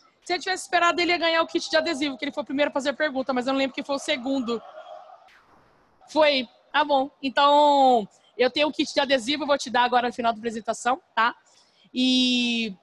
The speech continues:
pra quem quiser entrar na duonerds ponto com ponto B R, tem lá vários kits de adesivos, tá? Pra quem for de São Paulo, vai ter um workshop que eu vou dar de Arduino com eletrônica,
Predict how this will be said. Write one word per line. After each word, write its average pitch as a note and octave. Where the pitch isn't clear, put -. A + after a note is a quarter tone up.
pra A#3
quem C4
quiser B3
entrar A#3
na B3
duonerds A#3
ponto A3+
com A#3
ponto A#3
B A3
R, A#3+
tem C4
lá A#3+
vários B3
kits A3+
de A3+
adesivos, A3
tá? G#3+
Pra D4+
quem F#4
for F#4
de F4+
São F#4+
Paulo, C4+
vai C4+
ter D#4+
um D#4+
workshop D4+
que C#4+
eu C4+
vou C4+
dar C4
de G#3+
Arduino C#4
com F4
eletrônica, E4+